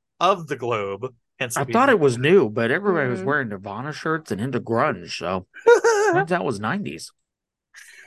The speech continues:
Speaker 1: So it's, it's a tile map of the globe, uh, beneath train tracks and titanium poles that represents the past and future of transportation. That's its actual meaning. Or it's proof of flat Earth.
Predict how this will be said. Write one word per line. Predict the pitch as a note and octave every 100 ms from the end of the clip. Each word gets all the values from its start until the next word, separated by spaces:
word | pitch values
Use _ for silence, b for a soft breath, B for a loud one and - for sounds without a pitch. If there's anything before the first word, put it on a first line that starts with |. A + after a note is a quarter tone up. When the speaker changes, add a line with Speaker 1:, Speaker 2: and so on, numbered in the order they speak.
| -
Speaker 1:
So | - F3+ A#3+
it's, | F3+
it's | A3 G3+
a | E3+
tile | G#3+ C4 B3+
map | G#3 D3+ D#3 -
of | D#3+ F#3+
the | D3+
globe, | C3 A#2+ A2 G2+ G#2+ B2 b b b b -
uh, | D3 C#3+
beneath | C3 D3 E3+ G3+ -
train | - E3+ D#3+
tracks | - D#3+ D3+ -
and | B2
titanium | C3+ - D3+ C#3+ B2+
poles | B2 A#2 A#2 A#2
that | A#2+ B2
represents | C3 C3 C3+ B2+ B2 -
the | B2
past | - C3 C3+ -
and | B2
future | B2+ A#2+ B2
of | A2+
transportation. | A#2 G#2+ - B2 G#2+ - B2+
That's | B2+ A#2+
its | A2+
actual | A#2+ - A2+
meaning. | A2+ D3 - _ _ b b
Or | F3 E3+ B2 A#2+ C3 -
it's | -
proof | D3+ B2
of | A#2+ G#2
flat | A2 F2+
Earth. | - -